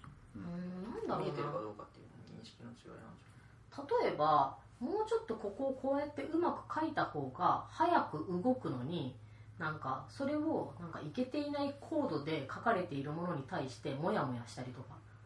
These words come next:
Speaker 3: それは、
Speaker 2: もうちょっとうまくやる方法が明らかに自分には見えているけど、
Speaker 1: うん。
Speaker 2: それが、
Speaker 3: 別にね、人もね、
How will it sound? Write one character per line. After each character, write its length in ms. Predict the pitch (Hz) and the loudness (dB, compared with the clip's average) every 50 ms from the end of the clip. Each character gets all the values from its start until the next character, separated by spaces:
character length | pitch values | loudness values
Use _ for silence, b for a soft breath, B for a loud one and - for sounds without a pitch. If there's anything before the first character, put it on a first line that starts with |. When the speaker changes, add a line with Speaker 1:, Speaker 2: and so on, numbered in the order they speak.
| - - - - - - - - - - | -20 -20 -20 -20 -20 -20 -18 -18 -14 -10
Speaker 3:
そ 60 | 156 | -8
れ 80 | 170 | -6
は、 420 | 170 170 165 165 156 127 - - - - - - - - - - - - - - - - - - - - - - | -4 -2 -2 0 0 0 0 -2 -6 -10 -14 -16 -16 -16 -16 -16 -16 -16 -16 -16 -16 -16 -16 -18 -18 -14 -4 0
Speaker 2:
も 220 | 247 330 381 381 | 2 4 4 4
う 20 | 381 | 2
ち 60 | 403 | 2
ょ 60 | 381 | 0
っ 40 | - | 0
と 100 | - - | 0 0
う 120 | 240 262 | 2 4
ま 120 | 330 330 - | 6 6 6
く 80 | - | 4
や 140 | 143 147 156 | 2 2 4
る 80 | 190 202 | 4 2
方 220 | 208 - 226 233 | 4 4 4 4
法 180 | 240 247 247 240 | 4 4 2 2
が 460 | - 254 247 170 - - - 175 - - | 6 8 8 8 8 8 8 6 6 6
明 60 | 330 | 4
ら 120 | 349 302 | 4 4
か 100 | 190 160 | 4 2
に 80 | 131 127 | 0 -2
自 160 | 117 127 151 | -2 -4 -4
分 240 | 151 214 240 269 277 | 2 4 4 4 6
に 80 | 294 254 | 4 2
は 100 | 151 123 | 2 0
見 160 | 135 151 156 | 0 -2 -2
え 60 | 139 | -2
て 100 | 123 120 | -2 -4
い 100 | 120 123 | -6 -6
る 80 | 117 120 | -6 -6
け 120 | - 143 | -8 -6
ど、 300 | 147 196 202 160 107 - B B B B B B - - | -2 0 0 0 -2 -4 B B B B B B -12 -12
Speaker 1:
う 40 | |
ん。 100 | - - - - - | -12 -12 -12 -14 -10
Speaker 2:
そ 160 | - - 269 | -2 0 2
れ 100 | 269 269 | 2 2
が、 80 | 262 254 | 2 0
Speaker 3:
別 100 | 226 196 | -2 -2
に 20 | 175 | -4
ね、 280 | 131 107 - - - - - - - | -6 -6 -8 -10 -12 -14 -16 -16 -16
人 220 | - - - 175 | -16 -12 -10 -8
も 160 | 175 175 175 170 | -8 -6 -6 -6
ね、 300 | 170 156 135 113 - - | -6 -8 -8 -8 -10 -12